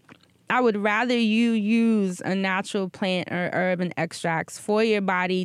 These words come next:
to, um, start getting back on track, you know, than to be dependent on these prescription drugs that don't really improve the quality of your life. So, like I said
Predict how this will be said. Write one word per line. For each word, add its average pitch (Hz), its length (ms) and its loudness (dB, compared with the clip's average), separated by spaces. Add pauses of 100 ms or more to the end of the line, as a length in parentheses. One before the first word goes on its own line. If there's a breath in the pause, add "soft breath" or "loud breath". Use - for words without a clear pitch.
(120)
to, 185 340 -2 (460 loud breath)
um, 175 240 -2
start 196 440 0
getting 208 280 0
back 196 260 -2
on 277 140 2
track, 208 400 -2
you 214 80 0
know, 226 200 4
than 202 240 0
to 214 140 -2
be 196 180 -2
dependent 190 540 -2
on 180 160 0
these 175 340 -4 (340 soft breath)
prescription 196 600 -2
drugs 175 380 0
that 170 440 -2
don't 190 260 0
really 185 460 0 (140)
improve 180 380 -4
the 170 80 -6
quality 165 460 -2
of 156 120 -4
your 151 100 0
life. 156 340 -4
So, 180 440 0 (560 soft breath)
like 220 160 -2
I 247 80 0
said 196 420 0